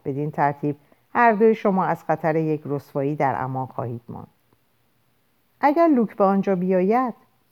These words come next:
«غیر ممکن است. او به سیدنی رفته و قبل از ماه مارس بر نمی‌گردد. من تنها کسی بودم که آدرس مگی را می‌دانستم و در این مورد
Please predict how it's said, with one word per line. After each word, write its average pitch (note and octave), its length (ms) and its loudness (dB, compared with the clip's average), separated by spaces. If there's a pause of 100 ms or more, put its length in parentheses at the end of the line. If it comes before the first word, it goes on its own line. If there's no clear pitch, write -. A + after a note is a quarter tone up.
(540)
«غیر D#4 240 2
ممکن C4 460 2
است. - 240 -12
او F3 80 -4
به F3+ 120 0
سیدنی D#3 460 -4
رفته B2 340 -8
و C3 160 -4
قبل C#3+ 220 0
از D3 160 -4
ماه D#3+ 260 -4
مارس G3 400 -4
بر F#3 220 0
نمی‌گردد. C3+ 680 -8 (760)
من C4 140 4
تنها G#3 340 4
کسی G3 320 0
بودم C#3 300 -2
که D3+ 120 -6
آدرس C3+ 400 -4
مگی C3 380 -6
را B2+ 120 -6
می‌دانستم B2+ 680 -8
و E3+ 100 -2
در F#3+ 140 0
این G3 100 0
مورد G3+ 340 0